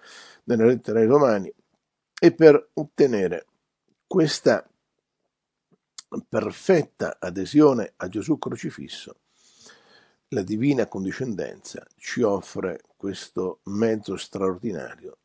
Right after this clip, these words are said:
la Madonna corredentrice. Consacrarsi alla Madonna corredentrice significa offrire a Dio il sacrificio della nostra vita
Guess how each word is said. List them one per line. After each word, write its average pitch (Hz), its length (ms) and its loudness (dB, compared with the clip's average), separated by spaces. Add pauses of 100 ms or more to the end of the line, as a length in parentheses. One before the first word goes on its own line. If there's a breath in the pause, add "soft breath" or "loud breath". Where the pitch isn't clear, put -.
la 101 180 -8
Madonna 92 680 -6 (160)
corredentrice. 90 1000 -10
Consacrarsi 120 760 -4
alla 90 100 -8
Madonna 123 280 -2
corredentrice 117 880 -6 (640 loud breath)
significa 107 1040 -6 (680)
offrire 123 880 0 (440)
a 98 140 -2
Dio 131 640 2 (540)
il 101 160 -10
sacrificio - 640 -10
della 104 180 -4
nostra 120 420 -2
vita 147 500 0